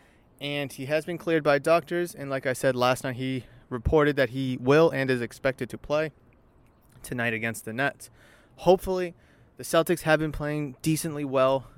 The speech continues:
the past few games prior to the All-Star break. I'm still not gonna talk too much about them, but it is noteworthy to say that they are playing decently well, and it's good to have a Marcus Smart come back.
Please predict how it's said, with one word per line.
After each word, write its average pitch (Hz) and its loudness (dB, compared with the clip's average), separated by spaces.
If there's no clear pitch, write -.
the - -20
past 131 -2
few 131 -4
games 127 -4
prior 127 4
to - -14
the 123 -4
All-Star 117 0
break. 113 -6
I'm 113 -10
still 143 -2
not 127 -2
gonna 123 -4
talk 113 -2
too 170 -2
much 147 0
about 127 0
them, 135 -2
but 135 4
it 131 2
is 151 4
noteworthy 131 2
to 120 -10
say 127 -2
that 117 -4
they 117 -4
are 127 -2
playing 120 -6
decently 135 -2
well, 123 4
and 139 -4
it's 127 -8
good 143 -2
to 131 -4
have 123 -4
a 120 -8
Marcus 120 -4
Smart 117 -6
come 110 -14
back. 104 -6